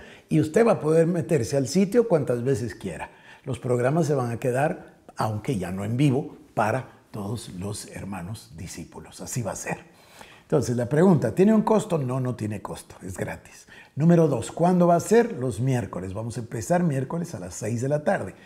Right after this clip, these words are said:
Y la tercera es la pregunta verdaderamente importante, ¿no? ¿Cuándo comienza? Bueno, le voy a explicar aquí algo personal. Usted sabe que nosotros estamos felices, pero felices y agradecidísimos con Dios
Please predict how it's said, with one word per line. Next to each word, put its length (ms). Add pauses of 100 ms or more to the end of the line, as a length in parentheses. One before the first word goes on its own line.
(180)
Y 60
la 140
tercera 400
es 60
la 220
pregunta 680
verdaderamente 600
importante, 560
¿no? 160 (500)
¿Cuándo 520
comienza? 800 (180)
Bueno, 240 (300)
le 100
voy 120
a 20
explicar 440
aquí 320 (200)
algo 220
personal. 560 (560)
Usted 240
sabe 260
que 100
nosotros 440
estamos 500 (140)
felices, 560
pero 240
felices 560
y 60
agradecidísimos 840
con 180
Dios 280